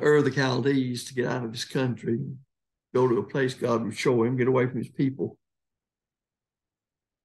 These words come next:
This is one of those great tests of faith, and it was a hard test. I don't think anybody can say it was not a, a hard test. It was a very difficult thing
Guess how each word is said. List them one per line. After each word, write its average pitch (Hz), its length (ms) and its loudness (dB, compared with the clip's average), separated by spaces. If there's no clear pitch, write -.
This 196 280 6
is 170 160 4
one 170 180 6
of 165 60 6
those 143 240 4
great 160 640 2
tests 160 340 -2
of 143 100 -8
faith, 110 520 -4
and 135 220 2
it 139 120 0
was 139 280 4
a 147 160 2
hard 147 460 -2
test. 127 480 -4
I 110 120 -2
don't 127 200 0
think 147 260 -2
anybody 147 520 0
can 120 180 -12
say 120 440 -2
it - 200 0
was 120 280 0
not 135 420 -4
a, - 140 -8
a 156 160 -8
hard 117 480 0
test. - 380 0
It - 60 -2
was 151 100 -4
a - 40 -8
very 147 180 -2
difficult 143 720 -2
thing 123 440 -4